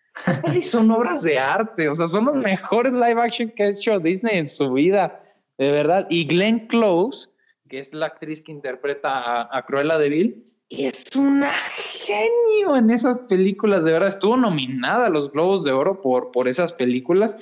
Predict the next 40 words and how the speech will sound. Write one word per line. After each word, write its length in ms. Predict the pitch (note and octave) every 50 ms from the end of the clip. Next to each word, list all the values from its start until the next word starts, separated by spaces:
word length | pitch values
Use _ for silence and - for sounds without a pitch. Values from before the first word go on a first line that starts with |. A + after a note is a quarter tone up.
| - - - - - - _ _ _ _ _ _
y, 380 | - C3+ C3+ C3 C3+ C3+ B2+ D3
y 40 | C#3
más 280 | C3+ C3+ C#3+ F3 -
que 120 | - - A#3
merecido, 540 | A3 F#3+ D3 C3+ C3 C3 - F#3 G3 G3+ E3+
o 40 |
sea, 100 | D3 C#3
es 160 | C#3 - - F#3
una 160 | F#3+ F#3+ F3+
actriz 560 | F3+ - - _ - D#3+ E3+ F#3 F#3 E3+ D#3
brillante 920 | D#3 E3 D#3+ C#3+ C#3 C3+ B2+ B2+ B2+ B2+ C3+ C3 B2+ - - C#3 C3 - - _ _ _ _ _ _ _
y 180 | _ C3 C3+ C#3+
no, 220 | D#3 F3 G#3 A3+ G#3
no, 120 | F3 E3+
no, 160 | E3 F3 F#3
o 40 | E3
sea, 160 | D3 D#3 C#3
su 140 | C3+ - C3+
caracterización, 880 | - - C3+ C3 B2+ - - C3+ A#2+ A#2+ - - C3 - - F#3 F#3+ F#3+ -
ella 400 | F3 G3 A3+ G3 A3+ G#3+ A3 -
es 300 | - D3+ F#3 F3 C3+ - -
Cruella. 600 | - - C#3 D3 D3 D3 C3+ B2 A2+ - - _ _ _ _
Y 120 | - C3+ C3
como 260 | C#3+ C3+ B2+ C#3 D3
dato 320 | D3+ D#3 E3+ - A3+ G#3+
curioso, 520 | - - D3 C3+ C3 C3+ D#3+ D#3 - G3 E3+
Glenn 280 | C#3 C#3 D3+ E3 E3+
Close 480 | E3 - D3 C3+ C3+ D#3+ F#3+ - - - -
es 180 | C#3 C#3 -
productora 720 | - D#3+ E3+ E3 C3 A2 - - _ - C#3+ G3 G#3+ G3 C#3
de 100 | B2 B2+
este, 440 | C3+ - - - C#3+ C3 A#2+ G#2+ -
de 80 | - C3
este 180 | B2+ B2+ E3+ D3
live 280 | C#3 C3+ C3+ B2+ B2
action 280 | B2 B2+ - F#3 E3 D#3
con 160 | - D3 A#2+
Emma 140 | C3+ C#3 C#3+
Stone. 360 | C3 - - C#3 C#3 F3+ F#3
Entonces, 500 | C#3 B2+ - D3 D3 D3 D3+ D#3 D#3 -